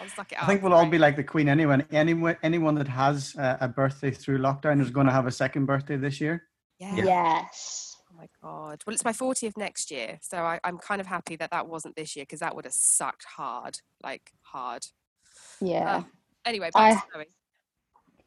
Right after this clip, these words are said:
Speaker 4: I had my lockdown birthday on the tenth, and then it was my girlfriend's on the eighteenth. So we've had
Speaker 1: Right.
Speaker 4: two socially distanced lockdown birthdays.
Speaker 1: Oh,
Speaker 2: Oh.
Speaker 1: it sucks, doesn't it?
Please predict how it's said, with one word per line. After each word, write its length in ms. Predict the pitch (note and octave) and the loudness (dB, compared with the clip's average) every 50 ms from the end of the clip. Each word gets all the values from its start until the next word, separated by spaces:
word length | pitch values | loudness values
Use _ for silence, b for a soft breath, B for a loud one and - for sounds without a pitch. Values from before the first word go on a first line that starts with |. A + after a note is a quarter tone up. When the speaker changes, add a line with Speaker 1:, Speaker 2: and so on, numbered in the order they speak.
| _ _ | _ _
Speaker 4:
I 140 | A3 A3 A3+ | 6 6 8
had 220 | A3 A3+ G#3 G#3 | 10 8 8 8
my 420 | A#3 A#3 A3+ A3 G#3+ G#3 G3+ F#3+ - - _ - | 8 6 6 8 8 6 6 4 2 -2 _ 4
lockdown 440 | G#3+ G#3 - - - G#3 G3+ G3 | 6 6 6 6 6 6 8 8
birthday 340 | F#3 F#3 F#3 F#3 - - F#3 | 10 8 8 8 6 6 6
on 120 | F3+ F3+ F#3 | 6 6 4
the 80 | F3+ | 2
tenth, 600 | - - - G#3+ F#3+ F3+ E3+ - - - - - - - | 0 2 6 6 6 6 6 0 -6 -10 -18 -20 -2 2
and 160 | F3+ F#3 F#3 | 2 4 6
then 220 | F3+ F3 F3 F#3 | 6 6 6 4
it 120 | - D3 F3 | 4 2 2
was 180 | E3 F3+ - | 2 2 0
my 80 | F#3 F3+ | -2 2
girlfriend's 480 | - F#3+ F3+ F3+ - - F3+ F3+ F3 F3+ | 6 6 6 6 6 4 2 4 4 2
on 80 | F3 | 4
the 100 | F3 E3+ | 6 6
eighteenth. 540 | E3+ E3+ - - - G3 F3+ F3 - - - | 4 4 4 2 2 4 4 4 2 -2 -4
So 120 | - - | 0 2
we've 160 | F#3+ F#3+ F#3 - | 2 4 2 2
had 140 | - F3+ | 2 0
Speaker 1:
Right. 140 | F3+ B3 F#4+ | 2 2 0
Speaker 4:
two 500 | C5 G#4+ A#3 G#3+ G#3 G3 G3 F#3+ G3 G3 b b b b b b _ - - | 2 4 6 8 8 8 8 8 6 2 b b b b b b _ -6 2
socially 460 | - - A#3+ A#3+ A#3 - A3+ G3+ G#3+ | 6 6 6 6 6 6 4 4 4
distanced 640 | G3 - G#3 G3 - - - F#3 F#3 F#3 - - - | 6 4 2 2 0 4 4 4 6 6 2 -2 4
lockdown 640 | A3 G#3+ - F3+ - - G3 F#3+ F#3 F3+ E3+ F3+ F3+ E3+ | 6 6 6 6 4 4 6 8 8 6 6 4 6 8
birthdays. 760 | F#3+ F#3 F3+ F3 - - E3 D#3+ E3 E3+ E3+ F3 - - - - | 8 8 8 8 6 4 4 6 6 4 2 0 -4 -6 -8 -10
Speaker 1:
Oh, 400 | - - G#2 G2+ G#2 - - F2+ | -8 -8 -8 -8 -10 -10 -6 -2
Speaker 2:
Oh. 540 | - C3 B2+ B2+ B2 A#2+ A#2+ A#2 A#2 A2+ A2+ | 0 0 0 0 0 0 0 0 -2 -4 -6
Speaker 1:
it 40 | A2 | -8
sucks, 480 | F#3 G3 F#3+ F#3 F#3 - - - - - | -8 -8 -8 -8 -10 -10 -10 -12 -12 -12
doesn't 260 | - G3+ F#3+ G3+ F#3+ | -12 -14 -14 -12 -12
it? 340 | F3+ F3 F3 F3 F3 - | -10 -10 -10 -12 -12 -14